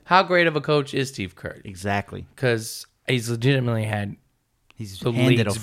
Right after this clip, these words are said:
Speaker 1: best
Speaker 2: fucking
Speaker 1: talent.
Speaker 2: all-star team.
Speaker 1: But I think there's something to be said 'cause, like, Pop, the Spurs are always good,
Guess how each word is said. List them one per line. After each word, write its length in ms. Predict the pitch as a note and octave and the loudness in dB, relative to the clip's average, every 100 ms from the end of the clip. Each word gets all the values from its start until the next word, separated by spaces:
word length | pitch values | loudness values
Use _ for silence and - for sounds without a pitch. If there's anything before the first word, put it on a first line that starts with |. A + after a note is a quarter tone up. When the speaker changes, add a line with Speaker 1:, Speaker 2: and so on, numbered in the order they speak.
| A2+ | 4
Speaker 1:
best 200 | A#2+ A#2 | 6 4
Speaker 2:
fucking 120 | G#2 | 0
Speaker 1:
talent. 420 | F#2 C#3 A#2+ - - | 2 4 2 -2 -4
Speaker 2:
all-star 320 | A#2+ - F#2 | -4 -4 -10
team. 180 | - E2+ _ _ _ _ - | -10 -16 _ _ _ _ 4
Speaker 1:
But 400 | E3 D#3+ - _ _ _ - | 6 6 2 _ _ _ -2
I 60 | D3 | 2
think 160 | D#3 E3 | 4 4
there's 140 | E3 | 2
something 160 | F3 E3 | 2 0
to 60 | |
be 100 | D3+ | -2
said 200 | D3 G3+ | 0 2
'cause, 140 | D3+ A#2+ | 2 0
like, 220 | B2 - | -2 0
Pop, 340 | - D3 C#3+ - _ - | 4 6 4 -2 _ -12
the 60 | A#2+ | -10
Spurs 340 | - F3 F#3 | 0 2 4
are 40 | |
always 240 | E3 C#3+ A2+ | 2 2 0
good, 320 | B2 A#2+ C3+ | 0 0 -4